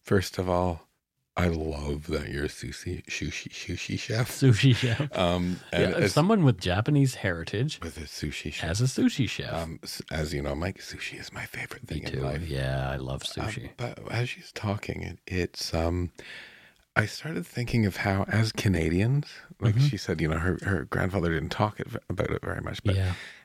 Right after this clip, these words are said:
Speaker 1: as Canadians, I don't know if this is universal, but it's true in my family.
Speaker 2: Yeah.
Speaker 1: Is all of these, like, dark parts of our family histories and secrets are, like, it's like we put them in dark caves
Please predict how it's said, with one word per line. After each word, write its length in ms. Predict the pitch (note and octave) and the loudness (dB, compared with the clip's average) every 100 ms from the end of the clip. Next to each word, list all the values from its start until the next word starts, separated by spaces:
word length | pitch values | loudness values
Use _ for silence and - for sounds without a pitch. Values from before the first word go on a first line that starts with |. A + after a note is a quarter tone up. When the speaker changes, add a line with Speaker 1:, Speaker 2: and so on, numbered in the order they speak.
| - | -2
Speaker 1:
as 320 | A2 C3 B2+ | 4 4 2
Canadians, 640 | - A2 G2 G2+ G2 G2 G2 | 0 4 4 4 2 0 4
I 80 | G#2+ | 6
don't 140 | C3 | 6
know 60 | B2+ | 6
if 80 | |
this 140 | A#2+ G#2 | 4 4
is 60 | F#2 | 4
universal, 520 | F#2 F2 D#2+ E2 - | 2 2 2 0 0
but 120 | E2+ | 0
it's 140 | D2+ - | -2 -2
true 220 | - F#2 | 0 2
in 100 | D2 | 0
my 240 | C2+ C2+ | -2 -4
family. 560 | - F2 E2+ F#2 G#2+ B2+ - - | -2 2 2 2 0 -2 -6 2
Speaker 2:
Yeah. 140 | G#2+ - - _ | 2 2 -10 _
Speaker 1:
Is 400 | - F2 F#2 - _ _ - | 2 4 4 0 _ _ -2
all 360 | A#2 B2 C3+ | 0 0 -2
of 120 | C#3 | -2
these, 220 | C#3 B2+ A#2 | 0 0 2
like, 260 | G2+ - | 2 2
dark 420 | G2 E2+ F#2+ - | 4 4 2 -4
parts 500 | - - F2+ - - | -6 2 2 0 -4
of 100 | F#2+ | -2
our 120 | F2+ F2+ | 0 -2
family 440 | - F2 F2 F2 | 0 0 2 0
histories 720 | - D#2 - - F#2+ E2+ F#2+ | -2 -8 -8 -2 0 0 -4
and 120 | F2+ | -6
secrets 560 | - - - E2+ - - | -4 -6 0 0 0 -2
are, 120 | F2+ | 0
like, 280 | F2+ - - - - - - - _ | 0 -2 -6 -14 -14 -16 -20 -20 _
it's 180 | - G2 | -4 2
like 160 | C3+ D#3 | 4 6
we 100 | C3 - - - | 4 2 -12 0
put 180 | B2+ - | 2 4
them 160 | A#2 | 6
in 140 | G#2 F#2 | 6 8
dark 320 | F#2+ G2 - | 6 6 2
caves 600 | - F2+ F#2 E2+ E2 | 2 6 6 4 -2